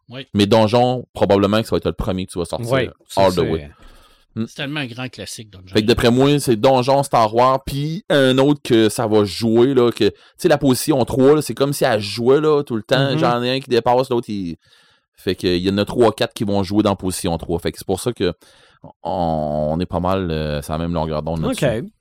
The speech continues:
Speaker 1: Puis là, je, je termine avec ma Holy Trilogy, comme aurait dit
Speaker 3: Trinity.
Speaker 1: <laughs> Trinity.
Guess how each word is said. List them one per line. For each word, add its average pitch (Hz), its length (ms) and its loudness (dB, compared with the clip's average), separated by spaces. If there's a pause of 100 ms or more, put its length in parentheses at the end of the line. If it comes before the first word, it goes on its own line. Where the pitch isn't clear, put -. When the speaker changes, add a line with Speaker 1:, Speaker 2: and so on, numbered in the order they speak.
(300)
Speaker 1:
Puis 165 100 -10
là, 208 120 -4
je, 185 60 -14 (100)
je 120 200 -12
termine 180 460 -6
avec 147 300 -8 (360)
ma 120 160 -12 (120)
Holy 156 420 -8
Trilogy, 170 560 -14
comme 156 220 -16
aurait 156 220 -16
dit 139 140 -18
Speaker 3:
Trinity. 175 560 0 (120)
Speaker 1:
<laughs> - 140 -20
Trinity. 208 520 -4